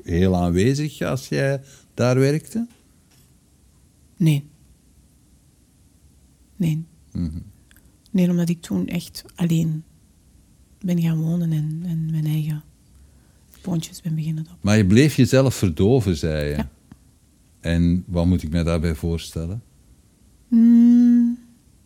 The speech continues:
Speaker 2: veel drinken.
Speaker 1: Mhm.
Speaker 2: En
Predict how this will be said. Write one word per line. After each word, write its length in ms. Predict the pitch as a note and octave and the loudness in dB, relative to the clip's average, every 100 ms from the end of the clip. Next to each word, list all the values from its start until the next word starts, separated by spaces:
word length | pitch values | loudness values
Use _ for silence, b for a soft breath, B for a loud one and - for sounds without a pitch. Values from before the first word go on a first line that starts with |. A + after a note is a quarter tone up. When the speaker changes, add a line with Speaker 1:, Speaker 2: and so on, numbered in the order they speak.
| _ _ _ _ _ _ _ _ - | _ _ _ _ _ _ _ _ -6
Speaker 2:
veel 340 | F#3+ F#3+ G#3+ | 0 4 4
drinken. 460 | F3+ F3+ G3+ A3 D4 D4 _ _ _ - | 2 0 0 0 -4 -6 _ _ _ -10
Speaker 1:
Mhm. 340 | E2+ F2+ G2 - | -6 -4 -4 -6
Speaker 2:
En 800 | - F3+ F3+ F3 E3+ E3 E3 E3 | 0 2 2 2 0 -2 -4 -6